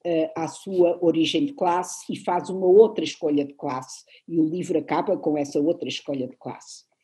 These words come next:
E é de tal maneira convicta nessa sua posição contra a classe em que nasceu,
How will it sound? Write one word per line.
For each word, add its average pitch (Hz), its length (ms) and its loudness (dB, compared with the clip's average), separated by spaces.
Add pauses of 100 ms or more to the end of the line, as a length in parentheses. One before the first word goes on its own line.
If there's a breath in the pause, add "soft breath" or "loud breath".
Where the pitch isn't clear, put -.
(420 soft breath)
E 233 160 6
é 285 80 10
de - 120 -6
tal 269 160 6
maneira 220 480 4
convicta 208 720 -2
nessa 160 300 -4
sua 202 280 -2
posição 180 720 -4
contra 233 480 4
a - 80 -8
classe 170 520 -6
em 147 140 0
que 143 100 -10
nasceu, 175 720 0